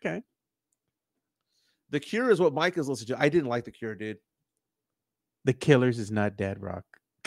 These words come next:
Speaker 1: <laughs> No, but I didn't say The Killers.
Speaker 2: I don't,
Speaker 1: Oh,
Speaker 2: I, I
Speaker 1: <laughs> The Cure is what Mike is <laughs> listening to.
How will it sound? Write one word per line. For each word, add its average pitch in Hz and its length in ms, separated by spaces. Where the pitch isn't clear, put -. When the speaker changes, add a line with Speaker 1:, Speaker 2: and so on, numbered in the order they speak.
Speaker 1:
<laughs> 427 80
No, - 100
but - 160
I 135 140
didn't 117 180
say 120 160
The 117 100
Killers. - 540
Speaker 2:
I 143 100
don't, 147 160
Speaker 1:
Oh, 151 340
Speaker 2:
I, 127 40
I 123 140
Speaker 1:
<laughs> - 100
The - 140
Cure 175 360
is 175 180
what 151 200
Mike 143 320
is 147 160
<laughs> 156 120
listening 165 640
to. 151 220